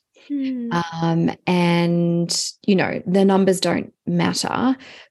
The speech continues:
Speaker 2: but ultimately when I think about, um, the level of activity I was doing and how I was eating, none of it was super extreme, but also it was probably more than I'm willing to do now.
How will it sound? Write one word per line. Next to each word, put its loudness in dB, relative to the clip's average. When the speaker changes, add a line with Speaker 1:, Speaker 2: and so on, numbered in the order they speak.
Speaker 2:
but 2
ultimately 2
when 0
I -2
think -4
about, -2
um, -4
the 4
level 2
of -2
activity 0
I 2
was 2
doing 0
and -4
how -4
I 0
was 2
eating, 0
none -2
of -4
it 4
was 0
super 0
extreme, -2
but 2
also 2
it 2
was -4
probably 0
more 4
than 2
I'm -2
willing -2
to -4
do 2
now. -2